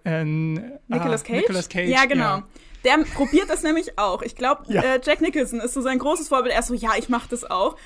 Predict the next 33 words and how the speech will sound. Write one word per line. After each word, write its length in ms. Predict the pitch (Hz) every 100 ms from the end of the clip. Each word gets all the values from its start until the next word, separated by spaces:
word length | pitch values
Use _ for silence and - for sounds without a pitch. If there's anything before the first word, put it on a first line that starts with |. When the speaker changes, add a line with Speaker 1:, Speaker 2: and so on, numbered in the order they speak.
| -
Speaker 2:
Aber 140 | - 196
er 40 |
kriegt's 260 | - 269 -
halt 120 | 220
einfach 180 | 202 233
nicht 140 | 240
gebacken. 400 | 240 202 220 240
Er 200 | 180 202
wirkt 180 | 214 277
halt 140 | 254 226
einfach 280 | 226 240
lächerlich. 560 | 214 214 233 190 180 -
Aber 160 | 190 196
Jack 160 | 196
Nicholson 320 | 214 269 302 277
schafft 240 | 208 -
halt 120 | 269 208
irgendwie, 440 | 175 208 247 277 - - -
das 160 | 294 285
hinzukriegen. 800 | 359 - 190 - 156 - - - - - - - -
Und 120 | 226
Speaker 1:
Ja, 80 | 208
Speaker 2:
ich 40 | 190
Speaker 1:
aber 120 | 175
bei, 280 | 185 185 240 - -
Speaker 2:
Ja. 140 | 247 196
Speaker 1:
ich 60 | 175
find, 180 | 214
Nicolas 420 | 247 202 196 185 -
Cage 280 | 190 196
ist 140 | 185 -
komplexer, 720 | - 175 185 175 - 160 170 - - -
weil 400 | - 180 175 175